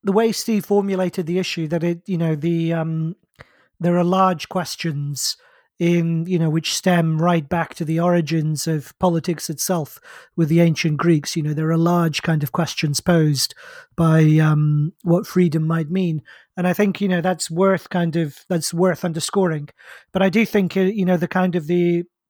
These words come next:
contrast and conflict that both Steve and Simon wanted to set up between freedom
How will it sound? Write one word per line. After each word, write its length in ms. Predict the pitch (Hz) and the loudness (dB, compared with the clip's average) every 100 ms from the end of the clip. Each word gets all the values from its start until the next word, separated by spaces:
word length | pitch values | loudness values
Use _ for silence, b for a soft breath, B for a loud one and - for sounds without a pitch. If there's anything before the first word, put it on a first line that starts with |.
| - | -12
contrast 560 | - 233 - 190 - 185 | -4 -2 -2 -6 -6 -8
and 100 | 165 | -2
conflict 600 | 220 202 - 185 - - B B B - | 0 0 0 -4 -4 -14 B B B -4
that 180 | 175 170 | -2 2
both 160 | 196 | 0
Steve 300 | - 214 185 | 0 -2 0
and 100 | 170 | 0
Simon 380 | - 196 190 180 | 0 0 0 0
wanted 220 | 185 180 | -2 -2
to 100 | 165 | -6
set 220 | - 185 | -2 -2
up 220 | 180 180 160 | 0 -2 -6
between 640 | 156 - 196 185 170 170 | -8 0 2 2 0 -4
freedom 680 | - 196 202 185 180 175 | -6 2 2 4 0 -2